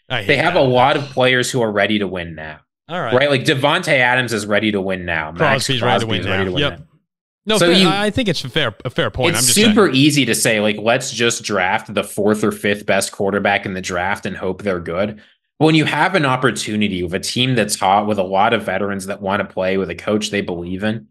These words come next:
Speaker 2: you just don't get a lot of opportunities like that. And letting it pass, resetting the window, and again, hoping that the fifth best quarterback in the draft
Speaker 1: Yeah.
Speaker 2: is good,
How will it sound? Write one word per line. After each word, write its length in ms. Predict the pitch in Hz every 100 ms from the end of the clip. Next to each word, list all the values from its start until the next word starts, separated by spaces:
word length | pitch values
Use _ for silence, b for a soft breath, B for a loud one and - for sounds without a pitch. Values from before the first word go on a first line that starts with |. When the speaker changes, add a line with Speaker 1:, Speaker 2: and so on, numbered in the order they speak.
| _ _ _ _ _ _ _
Speaker 2:
you 160 | 123 131
just 380 | 135 180 170 117
don't 300 | 131 135 110
get 160 | 113
a 60 | 98
lot 260 | 90 95
of 100 | 92
opportunities 720 | 92 92 92 - 92 90 87 87
like 220 | 87 87
that. 180 | 98 110
And 120 | 104
letting 240 | 110 135 131
it 160 | 127
pass, 380 | - 101 107 107
resetting 580 | 95 104 104 113 107 98
the 80 | 90
window, 480 | 92 95 101 104
and 140 | 110 110
again, 340 | 107 117 92
hoping 460 | - 113 113 123 107
that 80 | 101
the 80 |
fifth 420 | 90 - 110 107 107
best 240 | 101 104
quarterback 540 | - 101 101 104 95
in 80 | 98
the 40 | 90
draft 440 | 87 85 98 98
Speaker 1:
Yeah. 20 |
Speaker 2:
is 80 | 87
good, 460 | 85 90 101 107